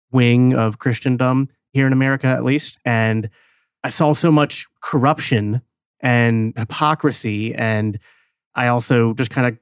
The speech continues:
you know, I think grew up in sort of, like, a time where the cultural zeitgeist was just like,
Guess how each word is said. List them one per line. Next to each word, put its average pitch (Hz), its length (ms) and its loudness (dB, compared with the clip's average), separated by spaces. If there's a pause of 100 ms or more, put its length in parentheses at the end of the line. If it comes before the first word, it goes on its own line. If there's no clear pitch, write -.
(100)
you 208 60 0
know, - 40 0
I - 40 -4
think 156 180 -2
grew 151 180 4
up 143 160 -2
in 135 240 6
sort 139 200 -2
of, 123 120 0
like, 123 180 0 (380)
a 139 100 -4
time 139 360 2
where 131 140 2
the 120 80 0
cultural 123 460 -4
zeitgeist 117 600 -4
was 110 120 -4
just - 260 -6
like, 110 320 -2